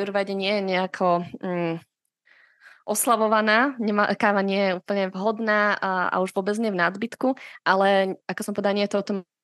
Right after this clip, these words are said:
aby sme sa nutne iba, mm, limitovali a obmedzovali.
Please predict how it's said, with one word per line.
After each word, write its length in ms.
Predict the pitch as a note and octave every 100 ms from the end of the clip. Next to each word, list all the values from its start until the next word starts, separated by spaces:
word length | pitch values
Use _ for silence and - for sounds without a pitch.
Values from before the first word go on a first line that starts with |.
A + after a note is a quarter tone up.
| _ F#3+
aby 140 | F#3
sme 160 | F#3+ G3
sa 400 | - G3 F#3+ F#3
nutne 360 | F#3+ F#3+ G#3 G3+
iba, 400 | F#3+ F3+ F3+ F3+ - _ _ _ _ _ _ _ _
mm, 680 | G#3+ G3+ F3+ F3+ F#3+ G3 -
limitovali 960 | G3 A#3+ C4 B3+ G#3+ G#3 F#3+ F#3 G#3+ -
a 160 | G3 F#3
obmedzovali. 680 | F#3+ A3+ A3 G#3+ G3+ F#3+